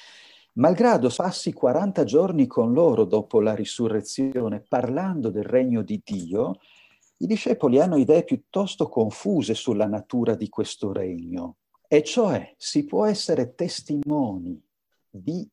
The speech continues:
Gesù Cristo anche se non si è compreso pienamente o non si è compreso affatto il suo mistero.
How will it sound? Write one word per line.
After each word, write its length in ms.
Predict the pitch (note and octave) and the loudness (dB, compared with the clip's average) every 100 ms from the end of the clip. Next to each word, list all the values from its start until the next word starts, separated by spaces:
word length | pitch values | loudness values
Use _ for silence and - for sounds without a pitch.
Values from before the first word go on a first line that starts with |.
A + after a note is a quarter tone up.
| _ _ | _ _
Gesù 340 | A2+ G2+ G#2 | -12 -8 -10
Cristo 760 | - - F3+ - - F3+ F3+ - | -8 -8 -8 -10 -10 -8 -8 -8
anche 500 | - D4 E3+ - - | -4 -4 -6 -6 -6
se 300 | - - C3+ | -6 -2 0
non 240 | C3 E3+ | 2 0
si 260 | F3+ - E3+ | -2 -2 0
è 160 | A#2+ - | -2 -2
compreso 1120 | E3 D#3 C#3+ F3 E3 E3+ D#3 C#3 F3 E3+ - _ _ _ | -2 -2 -4 -2 0 0 -2 -2 -2 -2 -8 _ _ _
pienamente 840 | - F#3+ E3+ C3 D#3 C3+ A2 B2 | 0 2 4 4 4 4 2 4
o 120 | A#2 | 4
non 180 | D#3+ F#3 | 4 0
si 140 | - D#3 | -2 0
è 120 | F3+ | 2
compreso 540 | - - F3+ B2 - - | 0 -2 -2 0 -2 -4
affatto 840 | A#2+ - C#3+ D#3+ - - G2+ - | -8 0 2 2 -4 -10 -10 -2
il 180 | C#3 B2+ | 0 0
suo 360 | - - D#3+ A#2 | -2 0 2 2
mistero. 840 | G2+ - - F#2 D#2+ D#2+ F2 - | 0 -6 -12 -14 -14 -10 -10 -10